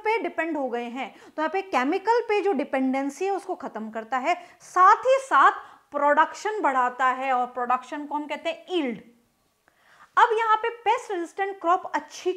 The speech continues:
क्यों होती हैं और किस किस टाइप की होती हैं और कैसे डेवलप की जाती है उसको डिस्कस करेंगे। So here two categories,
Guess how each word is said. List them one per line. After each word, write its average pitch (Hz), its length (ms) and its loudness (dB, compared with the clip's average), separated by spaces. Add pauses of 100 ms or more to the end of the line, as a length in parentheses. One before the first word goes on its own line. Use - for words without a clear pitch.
(120)
क्यों 415 200 -4
होती 359 360 -4
हैं 320 200 -2 (260)
और 330 220 0
किस 415 140 0
किस - 280 -2 (120)
टाइप 320 360 0
की 370 60 -2
होती 302 400 -6
हैं 285 300 -6 (400)
और 294 340 4 (160)
कैसे 294 360 -2
डेवलप 285 480 -4
की 269 120 -12
जाती 269 260 -6
है 320 60 -4
उसको 302 220 -6
डिस्कस 220 440 -8
करेंगे। 196 460 -14 (640)
So 285 120 0
here 302 360 2 (380)
two 453 100 8 (160)
categories, 247 720 0